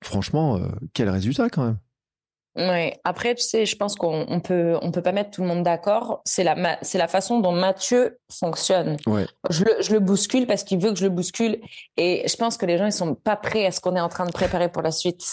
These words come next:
Speaker 1: Ah.
Speaker 2: Parce que là, c'est même plus <laughs> bousculer. Là, c'est, <laughs> il va passer dans une sorte de, de, de earthquake, là, de, euh, de tornade, ou, euh, que je sais plus comment on appelle ça. Mais, euh,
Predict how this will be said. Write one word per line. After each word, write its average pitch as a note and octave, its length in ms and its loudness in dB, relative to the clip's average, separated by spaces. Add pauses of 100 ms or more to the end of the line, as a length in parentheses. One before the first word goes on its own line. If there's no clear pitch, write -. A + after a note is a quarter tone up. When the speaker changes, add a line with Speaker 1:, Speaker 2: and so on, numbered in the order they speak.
(160)
Speaker 1:
Ah. A2 100 2
Speaker 2:
Parce F#3+ 180 0
que G3 80 2
là, A3 240 2
c'est A3 160 2
même G3+ 200 4
plus B3+ 340 2
<laughs> G3+ 120 2
bousculer. A#3 760 2
Là, E3+ 180 0
c'est, G3+ 460 2 (640)
<laughs> A4 720 -2
il A#3+ 80 4
va A#3 100 4
passer A#3+ 220 4
dans A#3 200 2
une B3 120 2
sorte B3 240 0
de, G3+ 320 2
de, F#3+ 420 2
de F3+ 480 2
earthquake, B3 540 0
là, A3 320 4
de, F#3+ 80 0
euh, E3 640 2
de F3 140 0
tornade, A#3+ 640 0 (320)
ou, F#3+ 340 0
euh, E3 400 4
que E3 160 -8
je - 60 -8
sais - 40 -12
plus F#3 120 -4
comment F3 180 -2
on E3+ 60 0
appelle E3 160 0
ça. C#4 220 2 (100)
Mais, F#3+ 360 2
euh, E3+ 360 2